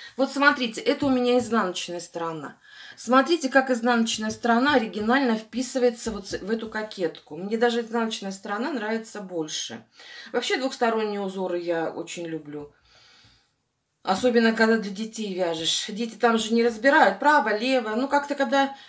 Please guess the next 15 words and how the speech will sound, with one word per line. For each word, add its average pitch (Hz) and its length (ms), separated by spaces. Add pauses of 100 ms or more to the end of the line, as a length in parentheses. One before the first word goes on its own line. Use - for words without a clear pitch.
(280)
э, - 380
я 247 140
даже 247 180
по 240 80
своей 247 260
дочери, 190 400
когда 196 220
она 208 100
была 226 220
маленькая, 233 500
вот 202 140
эти 226 140
шовчики 254 500
ей 226 240
тёрли, 202 600